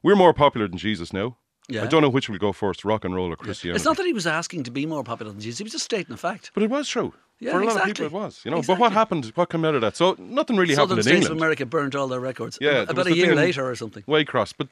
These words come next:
Speaker 1: did it contribute? Was that the end of them touring? Was that what? Because they went to America and
Speaker 2: Well,
Speaker 1: wasn't there
Speaker 2: Marcos and everything in the, in the
Speaker 1: Well,
Speaker 2: Philippines and
Speaker 1: but there's
Speaker 2: everything
Speaker 1: a
Speaker 2: else.
Speaker 1: clip of, um, there's a, there's a video clip of a guy in a white sheet. You know what that indicates? And he was
Speaker 2: The
Speaker 1: kinda
Speaker 2: Ku Klux
Speaker 1: saying,
Speaker 2: Klan stuff.
Speaker 1: yeah, kinda
Speaker 2: Yeah.
Speaker 1: saying outside,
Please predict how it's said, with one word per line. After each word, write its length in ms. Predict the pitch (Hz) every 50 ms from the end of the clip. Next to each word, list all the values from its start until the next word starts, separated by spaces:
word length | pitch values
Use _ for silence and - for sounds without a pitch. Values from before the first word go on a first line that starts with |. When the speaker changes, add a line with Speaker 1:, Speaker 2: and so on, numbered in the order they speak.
| _ -
Speaker 1:
did 120 | - 196 190
it 100 | 190 -
contribute? 420 | - 180 175 - 220 220 196 165
Was 140 | 156 175 170
that 140 | - 233 -
the 120 | - 208
end 140 | 202 202 190
of 60 | 170
them 120 | 139 135 113
touring? 340 | - 165 180 185 123 71 80
Was 120 | - -
that 180 | 147 151 160 -
what? 180 | 143 131 - - - - - - - -
Because 340 | 127 - - 180 175 143 113
they 80 | 151 143
went 160 | 156 165 151
to 80 | - 151
America 420 | 131 120 127 127 123 110 104 92 - -
and 260 | 120 120 117 98 - -
Speaker 2:
Well, 100 | 165 175
Speaker 1:
wasn't 120 | 170 170 165
there 80 | 180
Speaker 2:
Marcos 640 | 196 202 196 190 - 180 170 - - - - - - -
and 180 | 131 131 131 143
everything 260 | 143 143 147 147 143
in 60 | 135
the, 200 | 135 127 117 147
in 160 | 117 139 135 127
the 60 | 117
Speaker 1:
Well, 160 | 110 139 127 123 123 131
Speaker 2:
Philippines 400 | 151 151 147 147 143 131 117 -
and 120 | 127 120
Speaker 1:
but 80 | 117 139
there's 120 | 156 160 131
Speaker 2:
everything 120 | 160 156 143
Speaker 1:
a 40 | 120
Speaker 2:
else. 140 | 110 -
Speaker 1:
clip 240 | - 190 196 202 -
of, 280 | 156 131 113 - - - -
um, 540 | 127 120 117 113 110 110 110 104 101 92 - -
there's 180 | 117 110 - 110
a, 60 | 101
there's 200 | 87 107 110 101 120
a 40 |
video 240 | 113 175 175 180 147
clip 240 | - - 143 123 -
of 100 | 98 92
a 40 | 95
guy 320 | 85 107 107 107 101 90 - -
in 200 | 95 95 92 90
a 180 | 85 85 80 - _ _
white 200 | - 117 110 101 -
sheet. 360 | - - 117 107 85 - - _ _ _ _ _ _ -
You 120 | 92 98
know 80 | 110 101
what 80 | 92
that 160 | 98 92 87
indicates? 500 | 90 82 73 76 - 85 80 78 - - - -
And 120 | 82 80
he 60 | 85
was 220 | 78 82 - - -
Speaker 2:
The 80 | - -
Speaker 1:
kinda 200 | - 170 147 156
Speaker 2:
Ku 60 | 151
Klux 120 | 123 98
Speaker 1:
saying, 40 | 95
Speaker 2:
Klan 220 | 143 151 165 160 139
stuff. 140 | - - 156
Speaker 1:
yeah, 140 | 151 135 113
kinda 200 | - - 143 139
Speaker 2:
Yeah. 40 | 123
Speaker 1:
saying 180 | 101 135 123 117
outside, 320 | 104 95 - 117 110 -